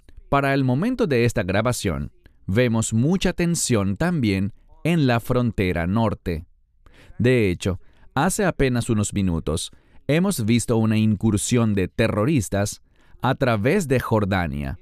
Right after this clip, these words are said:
en la parte inferior de los Altos del Golán, muy cerca del Mar de Galilea, al oriente. Así que Israel está luchando ahora en varios frentes diferentes.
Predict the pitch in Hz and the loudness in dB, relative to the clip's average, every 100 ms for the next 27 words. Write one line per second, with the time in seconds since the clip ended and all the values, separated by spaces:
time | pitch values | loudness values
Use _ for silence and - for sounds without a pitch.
0 | _ _ - 139 147 135 - 131 127 123 | _ _ -4 0 0 0 0 -2 -2 0
1 | 117 117 - 151 113 104 110 - - - | 0 0 0 2 2 2 0 -4 -12 0
2 | 113 113 110 - - 107 98 87 110 107 | 2 4 2 -2 -2 0 0 -2 0 0
3 | - 107 98 90 87 101 131 131 90 87 | -2 -4 -2 0 2 2 2 0 -2 -6
4 | - - - 131 214 247 - 160 156 147 | -12 -20 -6 0 2 2 2 0 0 -2
5 | 127 110 98 127 117 98 92 95 143 175 | 0 2 2 2 2 0 2 2 2 2
6 | 95 92 110 _ _ _ _ - 104 110 | 2 0 -4 _ _ _ _ -2 0 0
7 | - 120 135 196 123 80 64 67 - _ | 0 2 4 4 2 0 -6 -8 -10 _
8 | _ _ - - - - - 135 196 170 | _ _ -20 -20 -20 -10 -2 0 2 2
9 | 165 147 120 123 208 254 202 160 135 - | 2 2 0 0 0 0 0 2 2 2
10 | 135 113 110 113 127 98 104 110 101 92 | 2 2 2 2 2 2 2 0 0 0
11 | 101 - - 98 92 107 110 95 - 104 | 0 -2 -2 -2 -2 0 0 0 0 0
12 | 151 104 69 - | 0 -2 -6 -10